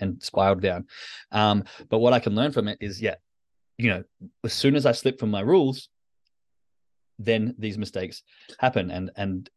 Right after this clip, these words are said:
as Kayla said, "Did you close your eyes?" I didn't. And this was one of my, this is one of the things that I've implemented into my trading. Um, for those of you who don't know, I have an after trade checklist. And so when my stop loss gets hit, I've got on my first thing on my checklist is close my eyes immediately. And this is like a habit stack. So once I close my eyes,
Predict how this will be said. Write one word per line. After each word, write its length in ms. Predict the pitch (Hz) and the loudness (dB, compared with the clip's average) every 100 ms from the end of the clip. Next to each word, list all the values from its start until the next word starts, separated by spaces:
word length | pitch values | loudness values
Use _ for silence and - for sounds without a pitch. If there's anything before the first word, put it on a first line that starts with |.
| _ | _
as 120 | 104 95 | -2 2
Kayla 200 | 98 92 | 2 2
said, 140 | 92 | 0
"Did 100 | 90 | -2
you 60 | 92 | -2
close 200 | 95 90 | -2 0
your 100 | 95 | 0
eyes?" 120 | 92 | 0
I 80 | 98 | 0
didn't. 440 | 92 110 85 - _ | 2 2 0 -6 _
And 200 | 98 95 | -6 -2
this 120 | 98 - | -2 -2
was 120 | 92 | 0
one 120 | 101 | 2
of 80 | 95 | 2
my, 240 | 95 92 - - - - | 2 0 -2 -12 -20 -4
this 100 | 113 | 0
is 80 | 135 | 2
one 120 | 156 | 4
of 80 | 143 | 4
the 40 | |
things 220 | 131 131 | 4 4
that 80 | 123 | 6
I've 100 | 104 | 4
implemented 360 | 123 131 135 139 | 2 2 2 2
into 100 | 143 | 0
my 140 | 139 | 0
trading. 420 | 135 113 104 113 - _ _ _ _ _ _ - | 2 0 0 -4 -8 _ _ _ _ _ _ -10
Um, 200 | 104 107 | -6 -4
for 100 | 104 | 0
those 120 | 120 | 0
of 60 | 117 | 2
you 60 | 117 | 0
who 40 | |
don't 180 | 113 107 | -2 -2
know, 80 | 107 | -4
I 60 | |
have 140 | 117 101 | -6 -8
an 80 | - | -6
after 280 | 117 - 117 | -6 -4 -2
trade 240 | 110 107 | 0 0
checklist. 320 | - - 98 | 0 -2 -4
And 100 | 95 | -8
so 80 | - | -4
when 120 | 104 | -2
my 100 | 104 | -2
stop 240 | - 147 143 | 2 2 4
loss 160 | 123 | 0
gets 160 | - - | 0 -2
hit, 240 | 101 - - - - _ | -4 -4 -12 -20 -20 _
I've 100 | 101 | -6
got 200 | 98 127 - | -2 -2 2
on 80 | |
my 140 | 113 101 | 2 2
first 280 | - 139 143 | 4 4 4
thing 60 | |
on 60 | 127 | 2
my 80 | - | 2
checklist 260 | 113 - | -2 -8
is 80 | 101 | -8
close 240 | - 117 | -2 0
my 80 | 110 | 0
eyes 220 | 101 98 | -4 -8
immediately. 440 | 101 101 95 87 80 | -8 -8 -8 -8 -6
And 100 | 104 | -2
this 100 | 120 | 0
is 60 | 120 | 0
like 140 | 120 | 0
a 40 | 101 | 0
habit 300 | - 131 - | 2 2 0
stack. 300 | - 107 - | 0 0 0
So 100 | 98 | -2
once 140 | 110 | 0
I 60 | 117 | 0
close 220 | 131 123 | 2 4
my 100 | 117 | 4
eyes, 440 | 151 139 117 117 | 2 2 2 -4